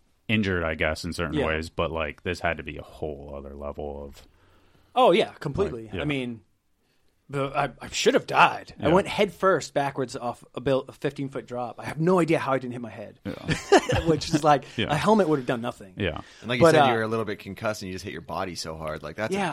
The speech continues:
Speaker 3: a
Speaker 2: I,
Speaker 3: slam.
Speaker 2: I only think it was concussed. You know, you just, like, your spine's connected to everything.
Speaker 3: You just
Speaker 1: Yeah.
Speaker 2: So it was
Speaker 3: gonna
Speaker 2: just
Speaker 3: rattle
Speaker 2: like,
Speaker 3: your brain.
Speaker 1: Shock. Yeah.
Speaker 2: <laughs> You know, yeah.
Speaker 3: Yeah.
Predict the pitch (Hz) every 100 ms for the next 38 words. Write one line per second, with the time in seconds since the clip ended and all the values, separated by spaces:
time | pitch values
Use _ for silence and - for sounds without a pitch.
0 | - 185 196 202 202 220 233 220 208 170
1 | 156 135 170 160 - 147 139 127 139 -
2 | 147 147 - - 139 160 143 - 139 135
3 | 127 113 131 123 110 104 92 80 78 135
4 | 120 117 - 104 101 104 98 87 85 78
5 | 87 85 85 80 - 156 135 131 139 143
6 | 127 113 98 85